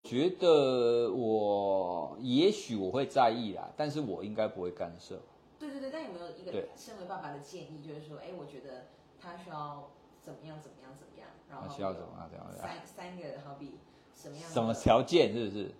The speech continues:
Speaker 2: 我觉得不见得是有车有房那种哦。
Speaker 1: 对啊。
Speaker 2: 哦，哦，哦。
Speaker 1: 至少、嗯，你说一定要什么？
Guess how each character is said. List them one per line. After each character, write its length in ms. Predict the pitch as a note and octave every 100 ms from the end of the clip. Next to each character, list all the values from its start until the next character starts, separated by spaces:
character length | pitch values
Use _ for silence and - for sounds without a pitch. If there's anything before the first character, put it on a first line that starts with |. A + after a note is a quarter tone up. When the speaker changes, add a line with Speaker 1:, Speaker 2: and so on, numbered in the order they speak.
| - - - - -
Speaker 2:
我 100 | -
觉 100 | G4+
得 120 | C5
不 80 | B3
见 220 | D4+ C#4+
得 140 | G3+ F3+
是 180 | A#3+ G#3
有 100 | C#3+
车 140 | F3+
有 120 | E3+
房 160 | C3+ C3
那 100 | C#3+
种 140 | D3 -
哦。 380 | - - - - - - - -
Speaker 1:
对 140 | C#3 A#2+
啊。 260 | G2+ G2
Speaker 2:
哦， 60 | G2
哦， 200 | F#2 - -
哦。 40 | D#3+ - - - _ - - - _ - _ - - - -
Speaker 1:
至 160 | D#3 B2+
少、 920 | - A2+ G2 G2 F#2+ F#2+ F#2 F#2 F#2+ A#2
嗯， 720 | C3 F3 G3+ A3+ C4 B3+ A3 F#3 C#3+ A#2+
你 120 | A2
说 300 | - F3 F#3
一 100 | D#3
定 140 | E3
要 240 | D#3+ D3+ D#3
什 180 | -
么？ 440 | - D#2 E2+ E2